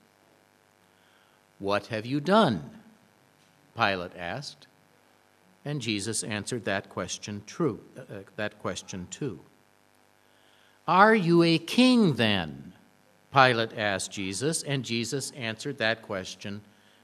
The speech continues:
as well. But then Pilate asked a fourth question. "What is truth?"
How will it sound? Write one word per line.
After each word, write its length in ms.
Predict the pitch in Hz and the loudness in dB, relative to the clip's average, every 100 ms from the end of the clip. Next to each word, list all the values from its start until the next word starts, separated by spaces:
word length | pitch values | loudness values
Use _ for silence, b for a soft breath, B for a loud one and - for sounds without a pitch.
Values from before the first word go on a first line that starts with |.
| b - | b -6
as 240 | 123 120 | -4 -4
well. 540 | 139 185 143 95 73 - _ _ _ _ _ _ _ _ _ b b b b b b b _ | 0 2 4 0 -6 -18 _ _ _ _ _ _ _ _ _ b b b b b b b _
But 140 | 131 - | -4 4
then 260 | 196 247 | 6 6
Pilate 420 | 202 180 185 185 | 4 4 4 2
asked 360 | 139 139 131 - | 0 0 -2 -6
a 60 | - | -10
fourth 680 | - - 131 113 90 - - | -10 -8 -2 -2 -2 -10 -20
question. 580 | - - 80 - - - _ _ _ _ _ _ _ _ _ _ _ _ _ _ _ _ - | -16 -14 -12 -14 -18 -20 _ _ _ _ _ _ _ _ _ _ _ _ _ _ _ _ -10
"What 380 | 110 131 139 - - | -4 -4 -4 -12 -6
is 420 | 117 101 92 - - _ | -2 -2 -4 -8 -10 _
truth?" 640 | - 110 71 - _ _ | -10 -10 -10 -14 _ _